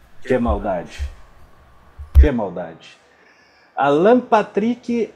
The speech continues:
é quem vai bater o primeiro pênalti pra equipe do Internacional. Vai ser autorizado Alan Patrick. Ele vai cobrar de perna direita.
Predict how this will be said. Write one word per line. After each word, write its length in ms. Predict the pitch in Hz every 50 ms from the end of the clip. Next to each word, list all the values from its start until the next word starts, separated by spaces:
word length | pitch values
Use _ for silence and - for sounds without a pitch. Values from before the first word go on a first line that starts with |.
| _ _
é 100 | - 185
quem 160 | - 208 196
vai 140 | 185 202 196
bater 340 | 185 190 190 190 - 202 202
o 60 | 202
primeiro 420 | 202 - 196 185 196 196 202 202
pênalti 460 | 196 - - 196 202 208 202 185 -
pra 180 | - - - 190
equipe 380 | 190 175 - - 202 - - 202
do 400 | 175 170 180 196 208 196 165 - - _ _ _
Internacional. 1200 | - 180 175 - 202 196 175 180 180 180 - - 190 165 165 147 127 113 104 82 80 82 82 - - - - _ _ _ _ _ _ _ _ _ _ _ _ _ _ _ _ _ _
Vai 320 | 123 113 123 135 156 165 151
ser 260 | 156 - - 175 165
autorizado 880 | 165 165 156 - 175 165 165 151 143 160 170 180 185 175 180 175 - - -
Alan 420 | 143 151 151 147 156 175 202 208
Patrick. 960 | 202 - 196 185 - 175 165 160 135 - - - 113 98 90 85 78 73 - _ _ _ _ _ _ _ _ _ _ _ _ _ _ _ _ _ _ _ _ _ _ _ _ _ _ _
Ele 220 | _ - 104 120 123
vai 180 | 120 147 151
cobrar 360 | 151 - 170 156 - 165 165 165
de 120 | 139 165
perna 340 | 165 - 170 170 170 175 175
direita. 760 | 160 180 175 175 165 156 139 123 - - 110 101 90 85 85